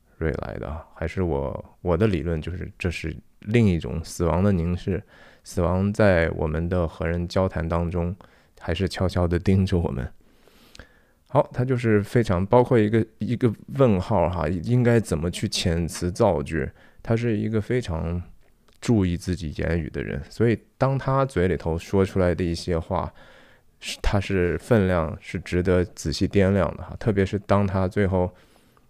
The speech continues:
所谓崩溃的时候，他想了半天讲到说：“我完全崩坏了。”那是一个他深思熟虑的一个词啊。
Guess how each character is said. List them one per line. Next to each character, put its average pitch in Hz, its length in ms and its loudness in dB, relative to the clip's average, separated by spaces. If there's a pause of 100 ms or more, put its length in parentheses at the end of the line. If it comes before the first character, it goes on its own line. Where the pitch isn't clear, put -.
(200)
所 85 240 2
谓 101 180 4
崩 104 300 2
溃 104 240 0
的 71 80 -4
时 - 120 -8
候， 87 200 -4
他 - 160 -6
想 - 340 0
了 82 100 -2
半 92 180 0
天 87 180 0
讲 - 200 -8
到 71 160 -6
说 - 240 -8 (180)
：“我 65 280 -10 (500)
完 76 160 -4
全 78 240 -10 (160)
崩 85 320 -2
坏 87 280 -2
了。” - 80 -8 (260)
那 92 180 0
是 85 200 -6
一 76 100 -6
个 82 160 -4
他 85 260 -6 (460)
深 104 320 0
思 104 180 0
熟 82 240 -4
虑 87 200 0
的 73 100 0
一 69 140 -4
个 80 100 -2
词 - 240 -8
啊。 76 180 -6